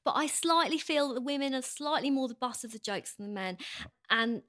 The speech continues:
Speaker 1: I mean, that made me feel a little bit like there was slightly too much comedy, and I wanted to get to where it was going. I could feel it was going somewhere, and I think that was what made me a little bit impatient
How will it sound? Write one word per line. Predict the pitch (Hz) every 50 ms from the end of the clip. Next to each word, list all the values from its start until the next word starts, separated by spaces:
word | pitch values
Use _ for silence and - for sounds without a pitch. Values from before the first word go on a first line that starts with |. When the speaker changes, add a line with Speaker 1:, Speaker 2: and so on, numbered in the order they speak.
| _ _ -
Speaker 1:
I | 269
mean, | 285 277
that | 285 262 - -
made | 262 262 262 262
me | 262 262
feel | 254 - 285 262 254 254 254
a |
little | 262 285 320 359 339 - - 269 -
bit | - 175 131
like | 165 180
there | 196
was | 208 -
slightly | - 240 - - 233
too | - - - 277 262 254
much | 233 202 175 - - - - - - - - _ _ _ _ -
comedy, | - - 196 180 170 - 160 147 143 -
and | - 170 170
I | 180
wanted | 180 175 196 196 185 - -
to | -
get | - 202 - - - -
to | 196 - _ _ _ _ -
where | 202 208 220 208 185
it | -
was | 160 -
going. | - 165 139 135 156
I | 185 208
could | - 254 -
feel | - 339 330 320 277
it | -
was | 160 -
going | - 254 262 269 262 240 214
somewhere, | - 190 170 160 165 165 156 165 165 160 - - - - - - - -
and | 208 226
I | 226
think | - 262 226 247
that | 254 247 -
was | 214 233 -
what | 226 202 -
made | 208 226 226 233 233 233 233 220
me | 214 196 190 185 180
a |
little | 185 196 - - -
bit | - - -
impatient | 175 190 185 196 185 185 - - 165 165 -